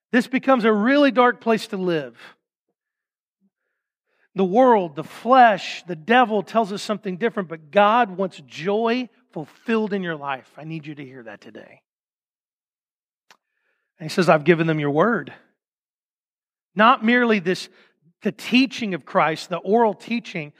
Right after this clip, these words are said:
but the whole revelation of the Father, as we talked about in previous weeks, has been manifested through acts and personality of Jesus. Spurgeon says on this, he says this, uh,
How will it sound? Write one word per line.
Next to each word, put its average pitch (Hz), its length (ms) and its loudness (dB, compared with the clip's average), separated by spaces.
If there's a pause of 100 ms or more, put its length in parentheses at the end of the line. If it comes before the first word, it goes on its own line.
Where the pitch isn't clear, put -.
(200)
but - 160 -6
the 190 120 2
whole 254 460 8
revelation 240 640 2
of 180 80 -8
the 170 120 -6
Father, 190 580 2 (300)
as 156 120 -12
we 185 80 -6
talked 214 280 0
about 170 280 -2
in 170 60 -10
previous 190 500 -6
weeks, 190 300 -4 (220)
has 214 180 0
been 196 220 0
manifested 220 800 2
through 175 320 -6 (320)
acts 240 480 2
and 170 120 -12
personality 220 800 2
of 151 140 -12
Jesus. 170 680 -10 (240)
Spurgeon 240 560 2
says 208 300 2
on 180 120 -2
this, 180 340 -4 (340)
he 214 140 0
says 185 280 0
this, 185 320 0
uh, 160 240 0